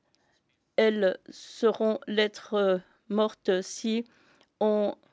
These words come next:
n'adopte pas des politiques nouvelles. Pour conclure, ma délégation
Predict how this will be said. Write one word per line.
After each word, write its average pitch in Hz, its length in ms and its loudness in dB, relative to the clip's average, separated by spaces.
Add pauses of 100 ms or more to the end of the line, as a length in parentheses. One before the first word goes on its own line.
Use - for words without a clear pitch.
(340)
n'adopte 208 440 2
pas 208 340 2 (140)
des 202 260 -6 (180)
politiques 208 640 0 (1200)
nouvelles. 190 540 -4 (1600)
Pour 240 180 -8
conclure, 214 380 -8
ma 208 120 -2
délégation 208 840 -4